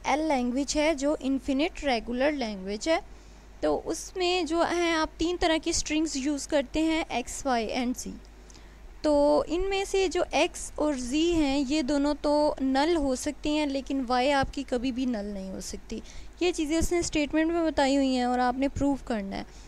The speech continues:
तो prove करते हुए हम क्या लिखेंगे, ये आपको question भी आ सकता है। पहले मैं आपको इसकी detail बता देती हूँ, फिर मैं बताऊँगी अगर ये question आए तो इसे किस तरह solve करना है।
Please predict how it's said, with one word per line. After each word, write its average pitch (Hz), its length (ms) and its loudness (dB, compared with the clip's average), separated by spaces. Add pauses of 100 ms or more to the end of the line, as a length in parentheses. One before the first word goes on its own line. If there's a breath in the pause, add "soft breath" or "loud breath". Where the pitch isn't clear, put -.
(220 loud breath)
तो 330 80 -4
prove 370 400 2
करते 339 400 0
हुए 294 300 0
हम 294 260 0
क्या 247 300 -2
लिखेंगे, 294 480 -4
ये 269 200 -6
आपको 233 300 -6
question 294 400 -2
भी 311 100 0
आ 247 140 0
सकता 262 320 -6
है। 240 80 -6 (640 loud breath)
पहले 277 140 0
मैं 294 100 -2
आपको 294 160 -4
इसकी 302 200 -4
detail 294 320 -2
बता 320 260 -2
देती 294 240 -4
हूँ, 294 100 -2
फिर 294 120 -4
मैं 285 140 -2
बताऊँगी 269 380 -2
अगर 254 160 -2
ये 254 120 -4
question 269 340 -4
आए 240 120 -4
तो 240 80 -8
इसे 247 180 -10
किस - 200 -12
तरह 202 120 -8
solve 202 320 -8
करना 196 220 -10
है। - 260 -20